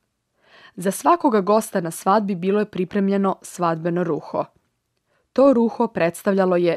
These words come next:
carev dar. Gosti su, oblačeći ga, iskazivali svoje poštovanje prema priređivaču gozbe. Međutim, jedan čovek ipak je zadržao svoje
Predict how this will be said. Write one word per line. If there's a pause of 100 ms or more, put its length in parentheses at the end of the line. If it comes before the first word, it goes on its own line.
(120)
carev
dar. (880)
Gosti
su,
oblačeći
ga, (300)
iskazivali
svoje
poštovanje (300)
prema
priređivaču
gozbe. (800)
Međutim, (380)
jedan
čovek (220)
ipak
je
zadržao
svoje